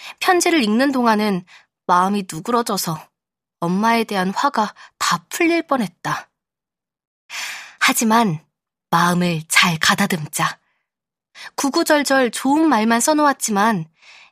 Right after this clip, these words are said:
자기만 옳다고 생각하고 다른 사람의 마음을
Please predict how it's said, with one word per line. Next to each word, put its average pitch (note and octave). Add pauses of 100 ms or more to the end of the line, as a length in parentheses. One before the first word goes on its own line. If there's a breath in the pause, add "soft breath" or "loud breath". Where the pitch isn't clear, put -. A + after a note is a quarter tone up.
(120)
자기만 C4
옳다고 G3+
생각하고 G3 (460 loud breath)
다른 G3
사람의 A3
마음을 F3